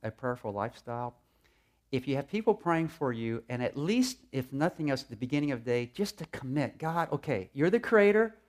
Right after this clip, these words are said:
so <laughs> you're in charge, I need you," then as long as what I'm doing is not illegal, immoral, unethical, I'm just gonna go for it.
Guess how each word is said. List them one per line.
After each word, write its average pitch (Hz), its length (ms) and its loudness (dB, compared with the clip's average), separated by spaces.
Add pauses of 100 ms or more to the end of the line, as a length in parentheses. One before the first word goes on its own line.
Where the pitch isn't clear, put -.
(160)
so - 200 0
<laughs> - 80 0
you're 180 160 8
in 226 100 4
charge, 165 540 6 (320)
I 147 140 4
need 180 300 -2
you," 160 240 0 (880)
then 180 420 6 (220)
as 160 160 2
long 311 240 8
as 247 80 6
what 220 100 6
I'm 190 160 6
doing 185 220 6
is 151 120 2
not 170 240 4
illegal, 156 540 2
immoral, 147 380 0
unethical, 175 440 -4
I'm 226 100 -8
just - 140 -12
gonna 311 140 -2
go 165 180 0
for 98 320 -8
it. - 100 -18